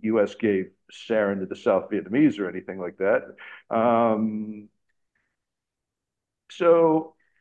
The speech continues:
that capability went, went untested. Uh, and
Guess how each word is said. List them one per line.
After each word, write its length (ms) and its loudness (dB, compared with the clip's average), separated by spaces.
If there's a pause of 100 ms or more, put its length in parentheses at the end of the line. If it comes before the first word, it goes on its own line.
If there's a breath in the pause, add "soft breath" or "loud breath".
(100)
that 340 -4 (1600)
capability 760 0
went, 400 -6 (560)
went 240 -2
untested. 760 -2 (380 soft breath)
Uh, 460 0 (100)
and 440 0